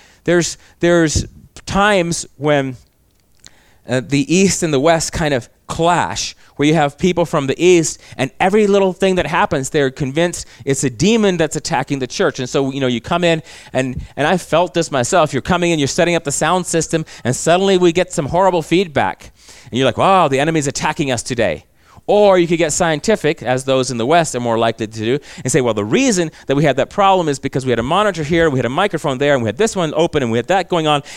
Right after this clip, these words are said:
and so we created a loop that started going, and then we had this horrible sound." And so I can tell you scientifically why it happened. You can get to the point where everything that happens in your life, you're going to the scientific reason and saying, "This is why it's happening."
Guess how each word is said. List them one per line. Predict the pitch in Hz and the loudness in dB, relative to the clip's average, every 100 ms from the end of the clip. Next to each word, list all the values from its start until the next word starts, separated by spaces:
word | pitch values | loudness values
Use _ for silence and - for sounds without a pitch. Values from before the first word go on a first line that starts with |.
| - | -6
and | 139 | -4
so | 147 143 | 0 0
we | |
created | 131 - 190 165 | 0 2 2 4
a | |
loop | 151 175 - | 2 2 0
that | 135 | -2
started | 180 160 160 | 0 0 0
going, | 151 | 0
and | 147 | 0
then | 175 | 2
we | 196 | 2
had | 190 160 | 2 0
this | 160 | -2
horrible | - 131 117 | -2 -2 -2
sound." | - 78 53 - _ _ _ _ _ _ _ - | -6 -8 -10 -20 _ _ _ _ _ _ _ -8
And | 139 | -2
so | 165 | 0
I | |
can | 160 | 2
tell | 180 208 | 2 2
you | 175 | 2
scientifically | 196 147 - 185 185 160 | 0 0 0 0 0 0
why | 139 127 | 0 0
it | 110 | -2
happened. | 143 117 82 - - _ - - - | -4 -4 -6 -12 -18 _ -20 -20 -4
You | 143 233 | 2 2
can | 233 | 4
get | 226 226 | 2 0
to | 202 | -2
the | 196 | -2
point | 208 185 175 160 | 2 2 2 0
where | 156 - | -2 2
everything | 214 269 254 254 | 2 2 0 0
that | 240 | 0
happens | 196 202 208 202 | 0 0 0 0
in | 196 | 0
your | 180 175 | 2 4
life, | 190 170 160 | 4 2 2
you're | 160 147 | -2 0
going | 165 170 170 | 2 2 0
to | 151 | 0
the | 143 | 0
scientific | 170 170 170 175 156 127 | 0 -2 -2 -2 -2 -2
reason | 156 190 156 139 | 0 2 0 -2
and | 135 | -2
saying, | 139 | -2
"This | 139 170 | -2 -4
is | 175 | -4
why | 156 151 147 | 0 0 0
it's | 131 | -2
happening." | - 151 - 107 92 | -4 -4 -4 -6 -6